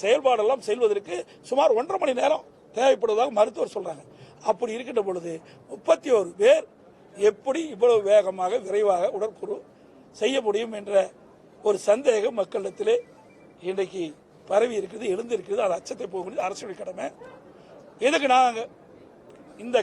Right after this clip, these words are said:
கேள்வி கேட்டா, அதுக்கு ஏதோ பதில் சொல்றாங்க. ஒரு நபர் கமிஷன் அமைக்கப்பட்டாங்க. அதோட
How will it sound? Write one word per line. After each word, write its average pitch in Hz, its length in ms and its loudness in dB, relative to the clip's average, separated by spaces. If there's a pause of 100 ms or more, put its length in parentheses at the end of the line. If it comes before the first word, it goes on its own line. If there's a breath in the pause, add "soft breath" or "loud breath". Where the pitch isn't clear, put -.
கேள்வி 254 300 2
கேட்டா, 214 180 -2 (100)
அதுக்கு 262 280 2
ஏதோ 262 320 6
பதில் 220 200 0
சொல்றாங்க. 165 300 -8 (380)
ஒரு 277 160 6
நபர் 302 220 2
கமிஷன் 277 300 0
அமைக்கப்பட்டாங்க. 233 540 -2 (1200 soft breath)
அதோட 285 340 6